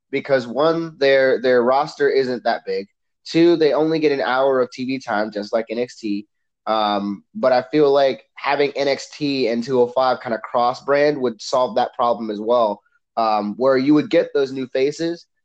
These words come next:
but you would also be able to kinda build stories around both two oh five characters and, um, and,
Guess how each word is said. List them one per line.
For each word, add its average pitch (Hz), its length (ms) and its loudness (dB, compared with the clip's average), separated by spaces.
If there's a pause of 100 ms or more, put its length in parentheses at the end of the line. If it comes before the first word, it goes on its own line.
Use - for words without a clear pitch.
(160)
but 147 280 2
you 147 120 2
would 143 120 6
also 151 340 0
be 143 240 -2
able 131 220 0
to - 100 -20
kinda 135 220 -2
build 120 240 -4
stories 120 680 0 (300)
around 120 460 2
both 123 280 2 (540)
two 143 180 2
oh 131 60 4
five 143 500 -2 (720)
characters 160 720 -2 (320)
and, 127 580 0 (100)
um, 110 500 0
and, 120 440 -2